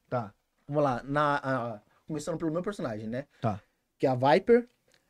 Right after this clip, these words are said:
Speaker 2: A, seria interessante um personagem pra spotar, que é o iniciador. Que a gente tava falando.
Speaker 1: Tá falando.
Speaker 2: O que que é o spotar? Ele vai localizar em pontos cegos que você não tá enxergando,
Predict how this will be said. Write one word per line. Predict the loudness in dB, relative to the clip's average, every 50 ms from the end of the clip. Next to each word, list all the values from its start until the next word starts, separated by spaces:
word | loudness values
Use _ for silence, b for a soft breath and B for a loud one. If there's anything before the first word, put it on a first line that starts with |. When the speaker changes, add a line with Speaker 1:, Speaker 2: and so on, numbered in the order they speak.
| _ -2
Speaker 2:
A, | 2 4 6 6 6 6 4 4 4 4 4 2 -2 _ -4
seria | 0 0 0
interessante | 2 2 2 4 2 2 0 -2 -2 0 0
um | 0 0 0
personagem | 0 0 0 2 0 0 0 0 0 0
pra | -2 -2
spotar, | -2 0 0 0 2 2 2 2 2
que | 0
é | 0
o |
iniciador. | 0 0 0 0 -2 0 0 0 0 0 -2 _ _ _ _ _ _ _ _ _ _ _ -4
Que | -4
a |
gente | 0 2
tava | 2 2 2
falando. | 2 2 4 4 4 2 2
Speaker 1:
Tá | -4 -4
falando. | -6 -6 -6 -6
Speaker 2:
O |
que | -2 2
que | 4
é | 4
o |
spotar? | 4 4 2 0 0 2 2 -2 -2 -4 _ _ _ _ _ _ _ _ -2 0
Ele | 0 4
vai | 6 6 8
localizar | 8 6 6 6 2 2 2 2 2 2 2 4 4 4 6 6 4 4 2
em | 0
pontos | -2 -2 -2 -2 -2 -2 -6 -6 0
cegos | 4 4 4 4 4 0 -4 -4 -12 _
que | -6 -4
você | -4 -2 -2
não | -2 -2 -2
tá | -2 -2
enxergando, | -4 -2 0 0 0 2 2 2 2 2 0 -2 -4